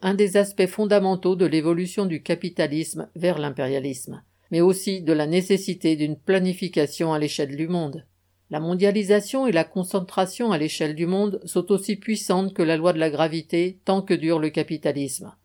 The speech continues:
Les causes de cette évolution fondamentale, dont les capitalistes eux-mêmes et leurs dirigeants politiques déplorent certaines conséquences,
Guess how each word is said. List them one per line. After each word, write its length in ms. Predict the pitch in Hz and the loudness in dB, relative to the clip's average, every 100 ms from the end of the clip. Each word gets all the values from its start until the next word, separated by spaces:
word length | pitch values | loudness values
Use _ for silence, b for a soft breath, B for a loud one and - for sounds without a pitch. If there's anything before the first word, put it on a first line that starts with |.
| _ _ - | _ _ -18
Les 60 | |
causes 300 | - 185 226 | -4 2 4
de 80 | 208 | 2
cette 240 | 196 190 208 | 0 2 4
évolution 500 | 185 196 202 254 247 | 4 4 2 -2 -2
fondamentale, 880 | 220 202 180 175 185 226 233 170 - | 0 2 2 0 -2 -2 0 -2 -4
dont 160 | 147 160 | -6 -4
les 100 | 156 | -2
capitalistes 880 | 175 160 185 170 170 180 - 151 180 | -2 -2 0 0 0 -2 -2 -2 0
eux-mêmes 320 | 180 190 180 | 2 2 0
et 80 | 147 | 0
leurs 160 | 147 | 0
dirigeants 440 | 143 165 170 180 175 | 0 0 0 0 -2
politiques 680 | 170 170 170 190 175 - - | 0 -2 -4 -6 -6 -10 -12
déplorent 560 | 170 170 - 196 185 | -2 0 4 2 2
certaines 400 | - 147 - 156 | 0 -6 -4 -6
conséquences, 720 | 156 151 160 160 190 196 196 | -6 -6 -4 -2 -2 -2 -4